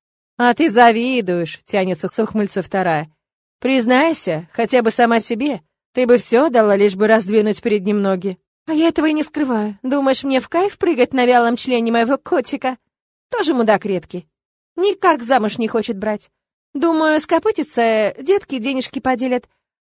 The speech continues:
а меня нахер пошлют. Столько труда в этого козла вложено". "Да, подруга, влипла ты. А другого папика себе найти не хочешь? Да где ж его взять? Ты хоть одного одинокого здесь видела?"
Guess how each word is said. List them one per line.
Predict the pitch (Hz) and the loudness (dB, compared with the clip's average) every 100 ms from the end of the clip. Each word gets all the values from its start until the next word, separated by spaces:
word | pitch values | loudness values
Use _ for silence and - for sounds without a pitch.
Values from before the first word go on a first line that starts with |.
| _ | _
а | 359 381 | 4 4
меня | 370 381 427 269 | 4 2 2 2
нахер | 220 247 - 226 | 0 -2 -2 -4
пошлют. | 220 - 214 202 _ _ _ | -4 -4 -8 -8 _ _ _
Столько | - - 254 240 | -14 -10 -4 -4
труда | 240 233 277 220 | -2 0 0 -2
в | |
этого | 180 175 | -4 -6
козла | 175 202 196 185 | -6 -4 -2 -4
вложено". | 175 170 160 156 - _ _ _ _ _ - | -4 -6 -8 -12 -16 _ _ _ _ _ -6
"Да, | 202 214 214 | 4 6 6
подруга, | 240 220 220 220 | 4 4 2 0
влипла | 208 214 214 220 | 0 -4 -2 -4
ты. | - 208 180 | -4 -6 -4
А | 240 | -2
другого | 233 240 277 320 | -2 2 2 2
папика | 277 277 277 254 | 2 -2 -2 -4
себе | 269 240 | -2 -2
найти | 247 240 247 | -2 -2 -2
не | 247 | -2
хочешь? | 392 427 226 - _ _ _ _ - | -4 -6 -8 -12 _ _ _ _ -6
Да | 330 | -2
где | 320 359 | 0 0
ж | 359 | 0
его | 339 302 | 0 0
взять? | 285 349 285 - _ _ _ | 0 0 -2 -10 _ _ _
Ты | 311 | -6
хоть | 339 339 | -4 -2
одного | 302 330 339 | 0 2 4
одинокого | 247 269 277 254 254 | 2 2 0 0 -4
здесь | 226 277 320 | -4 -4 0
видела?" | 403 311 190 | 0 0 -6